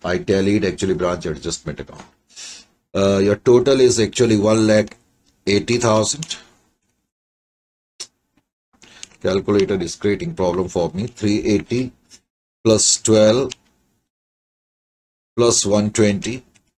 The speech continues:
Your credit side total is six lakh ninety-two thousand. Credit side total I am talking about,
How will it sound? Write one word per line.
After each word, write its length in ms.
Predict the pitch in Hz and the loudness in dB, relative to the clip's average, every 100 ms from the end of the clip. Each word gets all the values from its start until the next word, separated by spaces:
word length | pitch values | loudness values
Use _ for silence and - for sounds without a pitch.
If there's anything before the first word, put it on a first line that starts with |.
| _ _ | _ _
Your 120 | 104 107 | -2 0
credit 420 | - 127 131 160 | 2 4 4 2
side 320 | 156 135 120 | 2 2 2
total 320 | 110 107 123 | 2 4 4
is 180 | 120 110 | 2 2
six 260 | 123 117 110 | -2 -2 0
lakh 280 | 107 107 | 0 0
ninety-two 580 | 107 98 95 95 80 90 | -2 -2 -2 -6 -4 -4
thousand. 380 | 87 78 78 76 | -4 -4 -6 -4
Credit 320 | 107 101 120 | 0 0 0
side 320 | - 101 101 | 0 0 0
total 340 | - 107 110 110 | 2 2 4 2
I 100 | 90 | 0
am 100 | 80 | -4
talking 340 | 80 78 78 | -6 -6 -8
about, 240 | 71 69 | -12 -14